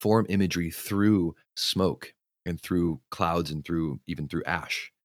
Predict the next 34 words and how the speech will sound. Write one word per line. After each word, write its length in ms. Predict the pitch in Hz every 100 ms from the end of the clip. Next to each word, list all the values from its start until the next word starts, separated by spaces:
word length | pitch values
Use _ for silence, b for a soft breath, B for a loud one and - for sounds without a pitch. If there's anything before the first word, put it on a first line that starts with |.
| _ -
And 280 | 87 82 76
because 440 | 95 - 170 196
of 120 | 110
that, 320 | 82 78 80 _
sar 240 | - 92 98
can 120 | 107
be 120 | 98
a 80 | 92
very 180 | 90 85
useful 500 | 87 92 - 80 - -
tool 540 | 165 147 82 85 95 _ _ -
in 140 | 98
the 100 | 90
sense 320 | 87 107 98 -
that 340 | 87 85 - _ _ -
you 140 | 101 -
can 380 | 104 92 85 - _ _ -
collect 380 | 110 107 127 -
imagery 420 | 107 110 95 95
over 440 | 92 104 95 92 -
a 180 | 87 78
fire 680 | - - 101 87 76 85 _ _ _ 92
and 160 | 85
provide 400 | - 82 85 95
that 240 | 90 82 -
to 180 | 90
teams 380 | 87 - 101 98
on 80 | 87
the 80 | 80
ground 320 | 90 90 85
to 80 | 85
know 220 | 87 85
exactly 760 | 82 76 87 92 92 85 80 -
what 300 | 90 98